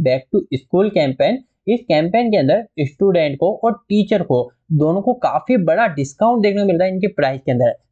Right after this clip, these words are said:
वैसे दोस्तों, ये जो सॉफ्टवेयर, ये सॉफ्टवेयर डाउनलोड करना पूरी तरीके से फ्री है, आप इसे फ्री में डाउनलोड करके इसका यूज़ कर सकते हो। लेकिन अगर आप भविष्य में इससे जाके अर्निंग करते हो, आप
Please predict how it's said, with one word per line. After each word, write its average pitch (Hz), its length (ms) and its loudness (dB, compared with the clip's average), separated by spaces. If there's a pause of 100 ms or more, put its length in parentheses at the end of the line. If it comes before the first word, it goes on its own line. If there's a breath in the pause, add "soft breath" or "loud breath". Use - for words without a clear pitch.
वैसे 139 240 0
दोस्तों, 220 300 0
ये 240 60 0
जो 240 100 -2
सॉफ्टवेयर, 233 420 0
ये 233 60 0
सॉफ्टवेयर 208 400 0
डाउनलोड 139 380 -2
करना 208 180 -2
पूरी 151 260 0
तरीके 165 160 -2
से 220 100 2
फ्री 143 320 0
है, 143 260 -2
आप 180 140 -2
इसे 220 120 -4
फ्री 139 280 -2
में 196 140 0
डाउनलोड 190 280 -2
करके 185 340 0
इसका 190 180 -2
यूज़ 160 320 0 (100)
कर 202 120 -2
सकते 165 300 -6
हो। 214 280 2
लेकिन 156 260 -2
अगर 160 240 0
आप 226 100 0
भविष्य 160 400 -2
में 220 120 4
इससे 208 200 -2
जाके 214 220 0
अर्निंग 165 460 0
करते 160 300 -2
हो, 151 240 2
आप 175 200 0